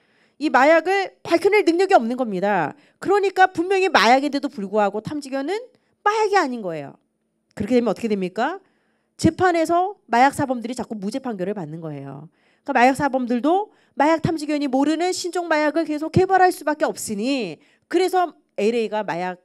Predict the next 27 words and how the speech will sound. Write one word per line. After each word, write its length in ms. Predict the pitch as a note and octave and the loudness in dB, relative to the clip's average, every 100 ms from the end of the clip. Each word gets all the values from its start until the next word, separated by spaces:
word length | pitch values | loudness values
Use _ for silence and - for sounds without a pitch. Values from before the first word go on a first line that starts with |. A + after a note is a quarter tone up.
| _ | _
천국이 340 | - D4 C#4+ | -16 -14 -8
됐다라는 680 | C#4+ - G3 E3+ D3 - F3+ | -8 -6 -6 -6 -12 -10 -10
얘기를 240 | D#3+ E3+ | -10 -10
들은 200 | F#3 F3+ | -12 -10
적이 200 | E3+ E3 F#3+ | -10 -12 -14
있습니다. 520 | - D#3+ D3+ - F3+ _ - - _ _ | -18 -20 -20 -20 -20 _ -20 -20 _ _
여러분, 220 | F3+ G#3+ C4 | -4 -2 0
인간의 400 | B3+ C4+ E4 E4+ | 2 6 6 4
과학과 520 | A#3+ G#3+ A3 B3+ B3+ | 2 0 2 2 2
이성, 440 | - F#3+ G3 F#3 | 2 -6 -6 -8
상식, 480 | F#3 - G#3+ G#3+ A#3+ | -10 -10 -10 -10 -12
경험 480 | - A3+ C#4+ G3+ C#3+ _ | -2 0 4 2 0 _
참 140 | - B3+ | -18 -12
소중하죠. 680 | - E4 D#4+ D#4 A3+ D#3+ D3+ _ _ _ | -10 -10 -10 -10 -10 -12 -14 _ _ _
그러나 220 | B3+ C#4 | -4 -2
그것은 360 | C#4 A3 A3 C4 | -2 -4 -4 -6
절대 380 | G#3 F#3+ A3+ A3 | -6 -2 0 0
진리 600 | - D#4+ D#4+ E4 E4+ E4 | 0 -2 2 2 2 -2
위에 380 | A#3+ D4+ E4 E4+ | -2 -2 0 -2
있을 260 | A3 G#3 A3 | -4 -8 -10
수 120 | A3 | -8
없습니다. 520 | G#3 - E3+ D#3 D3 D3+ _ _ | -8 -10 -16 -14 -16 -20 _ _
인간의 760 | C4 C#4 E4 E4 E4 C4 D#3 _ | -4 2 4 4 4 2 -2 _
갖고 320 | G3 - B3 | -14 -4 -2
있는 280 | A3+ A#3+ A#3+ | 0 -2 -6
이성이나 440 | G3+ G3 G#3+ G3+ G#3 | -10 -6 -4 -4 -8
과학은요, 680 | - D#3 E3 F3 A#3+ F#4 | -12 -16 -14 -10 -6 -6